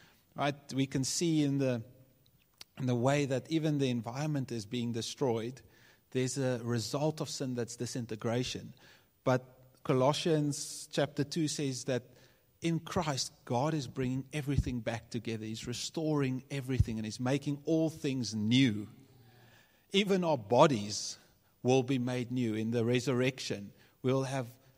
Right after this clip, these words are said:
restored bodies, perfect bodies. And, um, yeah, so he restores us and he puts us in a family, right? So part of our inheritance is community.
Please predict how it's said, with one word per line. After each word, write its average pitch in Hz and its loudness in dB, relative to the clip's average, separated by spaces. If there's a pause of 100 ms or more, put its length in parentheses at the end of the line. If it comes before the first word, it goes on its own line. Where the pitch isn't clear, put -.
(180)
restored 151 0
bodies, 113 -4 (120)
perfect 160 -6
bodies. 107 -10 (440)
And, 123 -2
um, 117 0 (580)
yeah, 131 2
so 131 2 (480)
he 139 0
restores 147 -2
us 107 -8
and 123 -6
he 127 -2
puts 196 -2
us 175 -2
in 151 -2
a 143 0
family, 147 -6 (760)
right? 147 -8
So 139 -2
part 180 -2
of 175 0
our 165 0
inheritance 156 -2
is 143 -6
community. 143 0